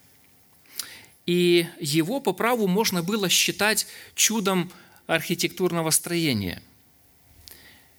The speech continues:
Еврейский историк Иосиф Флавий писал, что убранство храма поражало своим величием и богатством. Внешний храм,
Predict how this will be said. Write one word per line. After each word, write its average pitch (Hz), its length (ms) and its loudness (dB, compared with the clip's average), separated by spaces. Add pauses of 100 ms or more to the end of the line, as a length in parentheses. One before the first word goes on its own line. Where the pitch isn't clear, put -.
(120)
Еврейский 160 800 0 (120)
историк 170 720 0
Иосиф 175 440 2
Флавий 180 580 0 (480)
писал, 202 500 0
что 165 320 0
убранство 175 580 -2
храма 180 480 0
поражало 165 540 0
своим 170 400 0
величием 160 680 0 (280)
и 160 80 -2
богатством. 156 720 0 (1080)
Внешний 165 440 2
храм, 190 420 0